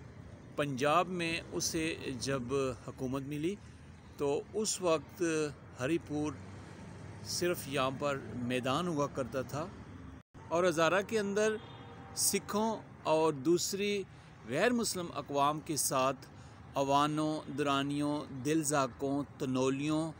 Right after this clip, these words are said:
अ, मुशवानियों की लड़ाइयाँ अक्सर इनके साथ, अ, लगी रहती थीं। तो रंजीत सिंह के जब, अ, उसकी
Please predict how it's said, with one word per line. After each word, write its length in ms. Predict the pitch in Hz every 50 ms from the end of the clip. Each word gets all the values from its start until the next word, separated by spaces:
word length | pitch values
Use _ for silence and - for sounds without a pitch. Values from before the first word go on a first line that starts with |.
| - - - - - - - - - - - -
अ, 200 | 120 120 120 127
मुशवानियों 800 | 131 135 143 123 - 139 135 135 139 147 156 156 160 160 165 160 - - - - - - - - - - - - - - - - - -
की 180 | 147 147 143
लड़ाइयाँ 480 | 131 135 135 135 135 139 143 151 156 151 - -
अक्सर 480 | 135 127 - - - 180 170 160 151 - - - - -
इनके 220 | 147 151 135 143
साथ, 300 | - - - 131 127 127
अ, 460 | 120 - - 135 127 123 120 120 117 113 104 107 - - - - - - - - -
लगी 260 | 120 135 160 180 269
रहती 320 | 254 240 202 - - 147
थीं। 260 | 117 - - 160 190 220 - - - - - - - - - - - - - - - - - - -
तो 60 | 214
रंजीत 460 | 208 202 202 180 151 156 185 226 214 -
सिंह 300 | - - 254 247 240 214
के 220 | - 240 220 214
जब, 400 | 180 - - 208 202 175 165 185
अ, 1700 | 190 190 190 190 - - 135 135 127 123 120 120 120 120 120 - - - - - - - - - - - - - - - - - - 180
उसकी 380 | 175 - - 185 180 175 151